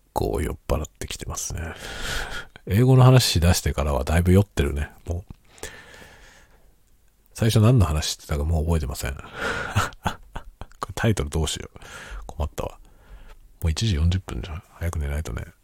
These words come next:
明日は僕はしゅ-、中学校にレクチャーをしに行きますから。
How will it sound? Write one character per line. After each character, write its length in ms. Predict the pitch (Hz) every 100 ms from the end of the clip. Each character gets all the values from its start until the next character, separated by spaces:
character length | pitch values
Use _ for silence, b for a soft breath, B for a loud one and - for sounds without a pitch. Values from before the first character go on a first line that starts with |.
| _ -
明 60 |
日 160 | 78 -
は 60 | 67
僕 200 | 69 58
は 100 | -
し 180 | -
ゅ-、 60 | - -
中 180 | - 92
学 200 | 90 -
校 200 | - 123
に 200 | 85 - _ _ _ _ _ _ _
レ 180 | 76 85
ク 80 | -
チ 140 | -
ャ 40 | -
ー 40 |
を 60 | -
し 120 | -
に 60 |
行 80 | -
き 80 | -
ま 80 | 62
す 100 | -
か 100 |
ら。 80 | -